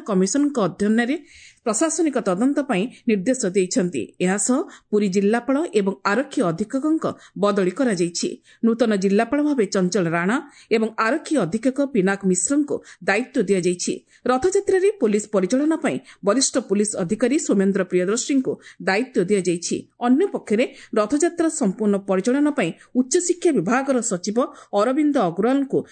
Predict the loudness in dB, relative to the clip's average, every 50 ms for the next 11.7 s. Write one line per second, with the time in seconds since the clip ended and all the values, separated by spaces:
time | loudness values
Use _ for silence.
0 | -14 -16 -14 -2 0 0 0 0 -2 0 0 0 2 2 2 0 2 0 -2 -2
1 | -2 -2 0 2 2 2 2 2 0 0 -2 -2 0 2 2 2 2 0 -2 -2
2 | -4 -4 -2 -4 -4 0 0 0 2 2 0 0 -2 -4 -12 -20 -8 _ 0 0
3 | 0 0 0 0 0 0 -2 -4 -4 -4 -4 -6 -8 -2 0 0 0 0 -2 -4
4 | -2 -2 -2 -2 -4 -12 _ _ _ _ _ _ _ 2 2 2 2 2 2 2
5 | 0 0 0 0 0 0 0 0 2 2 2 2 0 -2 -2 0 0 -2 0 0
6 | 0 0 0 0 -2 -2 0 0 0 -2 0 0 0 0 2 0 -2 -2 -4 -4
7 | -2 -2 -2 0 0 0 -2 0 0 0 0 0 -2 -4 -10 -20 -20 -12 -6 -2
8 | -2 0 2 2 0 0 0 -2 -2 0 0 0 0 0 0 -2 0 0 0 0
9 | 0 0 0 -2 -2 -4 -6 -4 -2 -2 0 0 0 0 -2 -2 -2 -2 -2 0
10 | 0 0 2 2 2 0 0 -4 -6 -14 -6 -2 0 0 0 0 0 0 2 2
11 | 0 -4 -6 -2 -2 -2 -2 0 0 -2 -2 -2 -2 -4